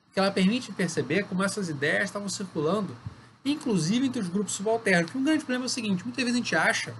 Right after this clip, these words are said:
que os grupos subalternos, eles não contestam a ordem social. Mas a gente acha isso porque a gente não tem documentos porque, sobre, sobre essa, sobre essa imaginação política desses grupos subalternos, porque isso geralmente tá apagado.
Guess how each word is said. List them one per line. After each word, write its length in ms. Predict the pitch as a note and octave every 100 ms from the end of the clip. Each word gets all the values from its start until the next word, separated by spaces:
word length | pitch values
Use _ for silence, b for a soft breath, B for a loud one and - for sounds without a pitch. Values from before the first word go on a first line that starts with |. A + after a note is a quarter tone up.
| B B B B _
que 60 | G#3
os 60 |
grupos 260 | F3 A#3+ G#3
subalternos, 600 | G3 D#3 C3 E3 G3+ G3+
eles 120 | G3+
não 160 | G3+ A#3+
contestam 680 | B3 G#3 - A3 A#3 - F#3
a 60 |
ordem 240 | F3+ F3+ F3+
social. 480 | F#3 - A3 E3+ - - - b b b _
Mas 120 | A3+
a 20 |
gente 180 | C4 B3
acha 280 | B3 B3 F#3+
isso 280 | F3 B3 -
porque 320 | - G3 B3+ A#3+
a 20 | G3
gente 160 | F#3+
não 100 | A#3+
tem 140 | A#3 C4+
documentos 600 | C4 A3+ G3+ C#4 B3+ -
porque, 280 | - F#3+ G#3+
sobre, 340 | F#3+ G3+ G#3 G#3
sobre 240 | - G#3 G#3
essa, 200 | G#3 G3+
sobre 220 | G#3 G3+
essa 120 | F#3+
imaginação 720 | G#3 F#3+ F#3 F#3+ F#3 - B3
política 360 | A#3+ F#3+ G#3 G#3+
desses 140 | G3
grupos 240 | F#3 F#3 -
subalternos, 560 | G3+ A3 G#3+ F#3 C3
porque 140 | - E3+
isso 120 | -
geralmente 380 | G#3+ F#3+ G3 -
tá 120 | G#3+
apagado. 400 | A#3+ B3 A3